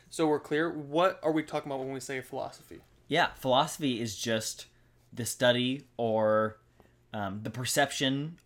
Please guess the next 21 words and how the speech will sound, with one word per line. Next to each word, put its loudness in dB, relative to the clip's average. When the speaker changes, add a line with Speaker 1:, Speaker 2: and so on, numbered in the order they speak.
Speaker 2:
of 0
what 0
existence -6
is, -10
of -6
what -4
reality 2
is. -4
So 2
if 2
you 0
just -4
think 0
of -4
reality, 2
of -12
what -2
you 0
think -2
is -8
real, -2